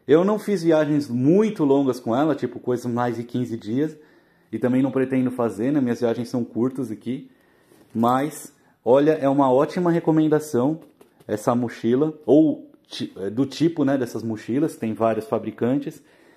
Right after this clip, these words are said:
e olha, todas as viagens que eu fiz, tá de parabéns, viu, essa cabine Max aqui, realmente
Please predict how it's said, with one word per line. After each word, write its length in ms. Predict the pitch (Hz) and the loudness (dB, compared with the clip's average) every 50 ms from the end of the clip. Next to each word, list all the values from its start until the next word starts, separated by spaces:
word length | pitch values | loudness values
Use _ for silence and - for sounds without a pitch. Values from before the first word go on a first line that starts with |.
| _ _ _ _ - | _ _ _ _ 0
e 80 | 123 | 4
olha, 220 | 123 131 147 147 143 | 4 4 4 4 2
todas 280 | 147 143 143 156 147 | 0 2 2 2 2
as 120 | 160 151 - | 2 0 2
viagens 380 | 147 147 147 143 143 147 143 | 2 2 2 2 0 -2 -2
que 80 | - 151 | 0 -2
eu 60 | 143 | -2
fiz, 520 | 143 - - 135 143 156 151 - - _ _ _ _ _ _ _ _ _ _ _ - - _ | -2 -2 -2 -2 -2 -2 -4 -8 -18 _ _ _ _ _ _ _ _ _ _ _ -20 -20 _
tá 160 | _ 135 135 135 | _ 2 2 2
de 120 | 135 135 | 0 -2
parabéns, 600 | 135 143 139 147 165 170 127 127 127 135 131 - | 0 2 2 4 2 2 0 0 0 0 -2 -2
viu, 120 | 120 131 | -4 -6
essa 180 | 135 131 - 110 | -6 -6 -6 -8
cabine 340 | - 117 113 113 117 117 117 | -6 -8 -8 -6 -4 -4 -2
Max 360 | 110 107 113 113 113 - - | -2 -4 -4 -6 -8 -10 -16
aqui, 380 | 113 - - 113 117 131 131 - _ _ _ _ _ | -18 -14 -12 -12 -12 -12 -12 -20 _ _ _ _ _
realmente 840 | _ 117 120 127 131 123 113 110 113 120 131 127 - 143 139 139 | _ -2 0 0 0 0 0 -2 -2 -4 -4 -6 -10 -12 -12 -12